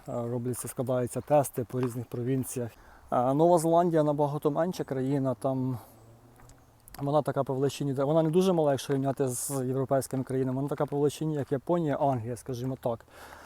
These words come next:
Е, в Новій Зеландії живе п'ять з половиною мільйонів, в Канаді живе майже сорок мільйонів.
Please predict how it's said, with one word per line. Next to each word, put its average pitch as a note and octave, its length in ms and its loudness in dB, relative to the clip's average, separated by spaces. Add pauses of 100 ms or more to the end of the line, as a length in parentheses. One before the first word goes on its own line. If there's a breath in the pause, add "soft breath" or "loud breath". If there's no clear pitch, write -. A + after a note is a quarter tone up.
(280 loud breath)
Е, C3 120 2
в C3 60 0
Новій D#3 200 2
Зеландії F3 440 2
живе D3+ 260 0
п'ять D#3 200 4
з - 40 -12
половиною E3+ 400 2
мільйонів, C#3 380 0
в B2 40 -8
Канаді D3 460 0 (1400)
живе C#3+ 280 6
майже C#3 260 2
сорок D3 340 4
мільйонів. A#2+ 420 -4